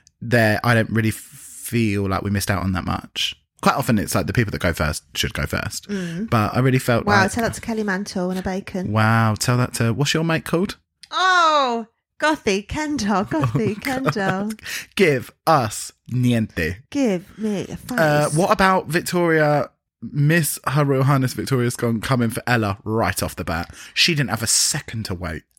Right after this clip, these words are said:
Speaker 2: I am obsessed with Victoria's laugh. I can't do it. It's like kind of,
Speaker 1: <laughs>
Speaker 2: it's
Speaker 1: Yeah,
Speaker 2: kind
Speaker 1: yeah.
Speaker 2: of like a little sheep, like a <laughs> kind
Speaker 1: Yeah.
Speaker 2: of. How does she do it? I love
Speaker 1: Um,
Speaker 2: it.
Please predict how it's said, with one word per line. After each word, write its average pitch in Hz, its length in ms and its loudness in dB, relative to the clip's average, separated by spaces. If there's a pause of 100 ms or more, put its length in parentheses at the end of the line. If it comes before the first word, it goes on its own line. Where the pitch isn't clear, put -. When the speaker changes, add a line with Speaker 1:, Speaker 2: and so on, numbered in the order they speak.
Speaker 2:
I 285 160 6
am 381 140 0
obsessed - 680 -4
with 240 120 -12
Victoria's 226 760 -8 (140)
laugh. 202 400 -2
I 254 40 -4
can't 269 280 -4
do 269 80 -6
it. 262 100 -6
It's 233 160 -12
like 415 160 2
kind 349 100 -4
of, 480 120 4
Speaker 1:
<laughs> - 40 0 (580)
Speaker 2:
it's - 40 2
Speaker 1:
Yeah, - 80 4
Speaker 2:
kind - 140 6
Speaker 1:
yeah. 440 80 4
Speaker 2:
of - 40 0
like - 160 0
a 392 40 -2
little 302 180 0
sheep, - 380 -4
like 214 140 -6
a - 40 -12
<laughs> 262 880 -2
kind 226 260 2
Speaker 1:
Yeah. 208 140 2
Speaker 2:
of. - 200 -4
How 294 140 -8
does 359 160 -6
she 349 120 -4
do 339 160 -2
it? 254 40 2
I 139 260 2
love 139 140 2
Speaker 1:
Um, 143 60 0
Speaker 2:
it. 185 180 -2